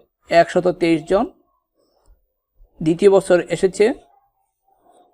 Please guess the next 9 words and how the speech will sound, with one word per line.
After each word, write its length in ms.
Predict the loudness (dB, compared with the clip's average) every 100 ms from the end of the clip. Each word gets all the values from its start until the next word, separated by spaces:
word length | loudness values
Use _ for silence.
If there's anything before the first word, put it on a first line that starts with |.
| _ 0
একশত 460 | 0 0 -2 -2 0
পঞ্চান্ন 400 | -2 0 0 0
জন, 220 | -2 -4 -8 _ _ _ _ _ _ _ _ _ _ _ _ _ _ _ _ _ _ -20 _ -8
তৃতীয় 340 | -6 0 2
বছর 280 | 2 2 0
এসেছে 440 | 2 0 0 -2 -2 -18 -20 -20 _ _ -20
দুইশত 440 | 2 2 4 0 -2 -4 -6 _ -10
নয় 240 | 0 0
জন। 280 | 0 -8 -8